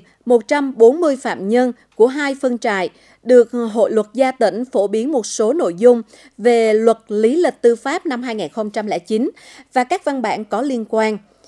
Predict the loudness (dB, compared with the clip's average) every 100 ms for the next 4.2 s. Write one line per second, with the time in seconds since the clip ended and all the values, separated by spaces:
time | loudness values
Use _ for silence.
0 | _ -20 -2 4 4 4 2 2 2 0
1 | -4 -4 -4 0 0 0 -2 0 2 0
2 | -4 -4 -6 -6 -6 0 0 0 -4 -2
3 | -2 -4 -6 -6 -6 -8 -6 -6 -4 0
4 | 0 0